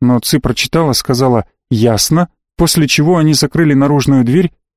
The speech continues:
и услышали шипение воздуха. Ци нажала на ноль, и внутренняя дверь с щелчком открылась. Еще один шлюз, еще одна дверь, и, наконец, они вошли.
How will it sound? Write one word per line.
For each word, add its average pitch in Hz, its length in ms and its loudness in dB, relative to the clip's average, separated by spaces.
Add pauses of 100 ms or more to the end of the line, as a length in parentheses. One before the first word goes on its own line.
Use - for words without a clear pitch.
и 180 60 2
услышали 175 560 2
шипение 151 480 0
воздуха. 107 560 -2 (760)
Ци - 200 0
нажала 139 420 0
на 127 140 2
ноль, 147 320 0 (160)
и 160 80 0
внутренняя 143 640 0
дверь 143 260 0
с - 40 -4
щелчком - 680 -2
открылась. 120 540 -2 (580)
Еще 135 320 0
один 117 200 0
шлюз, - 440 -2 (300)
еще 156 460 0
одна 110 240 0
дверь, 123 340 0 (480)
и, 175 80 0
наконец, 135 480 0
они 131 140 2
вошли. 120 380 -2